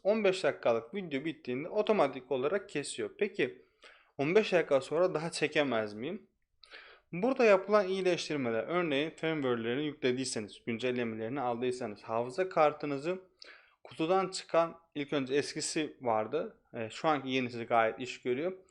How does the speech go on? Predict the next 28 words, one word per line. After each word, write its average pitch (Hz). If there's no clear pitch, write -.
Eğer 120
eski 147
bir 185
kart 143
kullanıyorsanız 120
ya 117
da 117
kendiniz 160
bir 151
kart 120
aldıysanız, 131
yavaş 117
yazan 110
bir 127
kart, -
makine 220
ısınacaktır. 185
Çünkü 143
ön 156
belleğini 139
çok -
kullanacağı 113
için. -
Ancak 147
hızlı 170
bir -
kart -
alırsanız 127